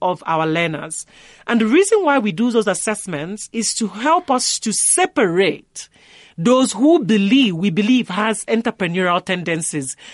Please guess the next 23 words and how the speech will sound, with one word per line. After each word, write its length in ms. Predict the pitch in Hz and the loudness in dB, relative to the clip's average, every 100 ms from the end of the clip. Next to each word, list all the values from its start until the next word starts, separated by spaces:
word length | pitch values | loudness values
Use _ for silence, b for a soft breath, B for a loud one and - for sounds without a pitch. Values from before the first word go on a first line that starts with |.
| B | B
We 140 | 196 226 | 0 2
do 140 | 302 | 4
a 100 | 311 | 4
similar 380 | - 330 359 349 | 2 -2 -2 -2
assessment 560 | 240 233 - 220 214 208 | -2 -4 -4 -4 -4 -6
in 80 | |
skills 280 | 180 - 202 | -10 -4 -4
development. 520 | 175 175 180 180 156 - B B B | -4 -10 -10 -10 -10 -12 B B B
And 160 | 240 | 0
then 240 | 247 233 226 - | 2 2 -2 -2
we 180 | 214 254 | 2 4
then 340 | 277 359 381 - _ _ _ | 4 2 -2 -10 _ _ _
migrate 580 | 208 233 202 190 311 415 | -2 -2 0 0 0 0
those 300 | 233 254 240 | 0 0 0
who 100 | 220 240 | 0 0
we 120 | 214 | 0
believe 440 | 165 190 302 339 | 0 2 2 0
has 200 | - 220 | -2 -4
entrepreneurial 580 | 214 202 196 185 180 180 | -4 -10 -10 -8 -6 -6
tendencies 560 | 185 175 175 165 185 - | -6 -8 -8 -8 -8 -8
into 220 | 262 247 - | -6 -4 -4
entrepreneurial 800 | 196 185 - 170 165 165 160 165 | -8 -8 -8 -8 -6 -4 -4 -6
programs. 580 | 175 151 156 151 151 | -8 -8 -8 -10 -12